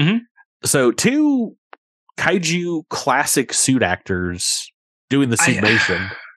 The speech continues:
Speaker 1: So for that, I think it's one of those things where you, like, you have them in name only, like, they are there. But,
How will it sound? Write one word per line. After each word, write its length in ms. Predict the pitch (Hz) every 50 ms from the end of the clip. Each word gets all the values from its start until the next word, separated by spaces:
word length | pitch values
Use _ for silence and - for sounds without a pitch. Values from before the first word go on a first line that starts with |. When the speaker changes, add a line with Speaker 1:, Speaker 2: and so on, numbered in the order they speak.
| _ _ _ _ -
Speaker 1:
So 320 | - - 202 208 180 151
for 200 | - - 196 196
that, 300 | 190 208 233 247 214 -
I 140 | - 175 175
think 220 | 170 - 226 208 190
it's 160 | 170 - 190
one 80 | 185
of 20 | 180
those 100 | 165 170
things 160 | 175 165 139
where 120 | 143 139
you, 60 | 131 120
like, 180 | 120 117 -
you 100 | 131 131
have 400 | 123 - - - 131 143 156 156
them 280 | 160 175 175 170 165 165 - _
in 260 | 131 135 127 120 120
name 260 | 120 120 123 120 107 107 -
only, 340 | 98 101 110 120 131 139 135
like, 280 | 123 113 110 110 -
they 140 | 117 120 110
are 260 | - 104 110 123 131
there. 480 | 117 104 113 113 120 135 147 165 - - _ _ - _ _ _ _ -
But, 280 | 151 151 147 143 -